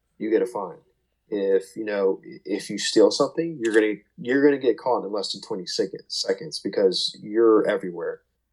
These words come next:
Um, so Asia is the Project Model nineteen eighty-four outlook if the left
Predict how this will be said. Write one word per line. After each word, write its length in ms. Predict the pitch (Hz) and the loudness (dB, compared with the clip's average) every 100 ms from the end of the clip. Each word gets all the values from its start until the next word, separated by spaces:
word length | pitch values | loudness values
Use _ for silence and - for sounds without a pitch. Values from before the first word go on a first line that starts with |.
| _ _ | _ _
Um, 540 | 95 95 95 95 90 87 _ _ _ - | -6 -4 -4 -8 -12 -20 _ _ _ -6
so 540 | - - 104 98 - _ | 2 6 6 4 0 _
Asia 580 | 127 139 147 143 139 131 | 0 2 2 2 -2 -2
is 320 | 113 113 101 - | -6 -8 -10 -8
the 280 | 104 101 98 _ - - | -6 -6 -10 _ -6 2
Project 640 | 120 120 120 123 117 - - | 2 2 0 -2 -2 -4 -16
Model 500 | 104 104 104 107 101 | -6 -2 0 0 -2
nineteen 460 | 101 101 101 - 104 | -6 -10 -8 -8 -8
eighty-four 720 | 98 95 - 101 98 98 95 _ _ _ _ _ _ - | -8 -8 -6 -4 0 0 0 _ _ _ _ _ _ -4
outlook 720 | 104 101 - 92 156 - - _ _ _ _ _ _ _ _ | -2 -2 -2 0 0 -2 -20 _ _ _ _ _ _ _ _
if 500 | 104 104 98 - - - | 0 2 0 -6 -10 -4
the 100 | 98 | -2
left 640 | 95 104 104 - - - | 2 2 2 -2 -14 -20